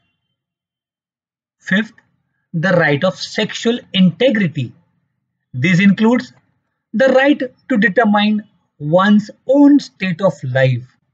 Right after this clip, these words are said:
married or single, religious, right to raise a family, to privacy.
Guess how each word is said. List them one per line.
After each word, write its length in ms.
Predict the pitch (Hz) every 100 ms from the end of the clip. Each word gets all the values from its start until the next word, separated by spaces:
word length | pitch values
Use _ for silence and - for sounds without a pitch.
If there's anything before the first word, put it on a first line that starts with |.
| _ _ _ _ _ _
married 640 | 117 123 139 143 156 156 156 _ _ _ -
or 120 | 175
single, 600 | 190 - 151 147 135 113 110 _ _ _ _ _ -
religious, 680 | 135 139 156 147 175 - _ _ _ _ _ _ _ _ -
right 320 | 143 160 160
to 60 | 180
raise 260 | 170 170
a 80 | 139
family, 680 | - 170 156 160 160 175 180 _ _ _ _ _ _
to 100 | 233
privacy. 760 | - - 160 151 139 - 151